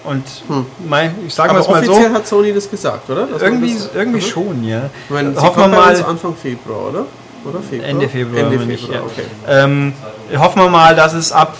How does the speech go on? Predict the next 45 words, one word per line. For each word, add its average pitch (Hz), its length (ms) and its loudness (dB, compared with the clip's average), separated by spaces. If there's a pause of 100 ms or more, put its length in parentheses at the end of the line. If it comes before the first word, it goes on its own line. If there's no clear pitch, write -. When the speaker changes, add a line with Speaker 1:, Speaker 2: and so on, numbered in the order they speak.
(140)
Speaker 1:
dem 160 100 -2
dreißigsten 151 460 0
elften 151 280 4
auch 143 120 2
irgendwann 156 340 0
mal 143 80 4
jemand 143 280 2
Speaker 2:
Mhm. - 20 -4
Speaker 1:
publik 147 240 0
macht, 131 260 0
dass 120 140 -4
man 120 80 -6
es - 180 -10
tun 127 240 -2
kann. 101 240 -6 (160)
Speaker 2:
Also, 139 220 -2 (760)
dein, 135 320 -2
dein 131 220 -2
Fachhändler 190 680 -4
weiß 135 300 -6
es 170 140 -12
wahrscheinlich 139 480 -6
eher 156 240 0
als 135 260 -2
dieser 135 440 -4 (380)
Speaker 1:
Naja, 175 360 6
Speaker 2:
Han-, 208 100 6
Speaker 1:
ich - 60 0
glaub, 160 160 2
Speaker 2:
Hansel 185 220 4
im 151 120 -2
Saturn. 143 560 -2 (320)
Speaker 1:
das - 320 0 (140)
mag 165 260 2
sein, 165 300 2
aber 165 140 4
ich 160 100 -6
glaub, 151 220 4
dass 175 120 -2
diese 156 160 -8
Vorbestellaktionen 156 720 0
eben 151 220 -6
eher 147 220 2
nicht 180 220 -2
beim 127 380 2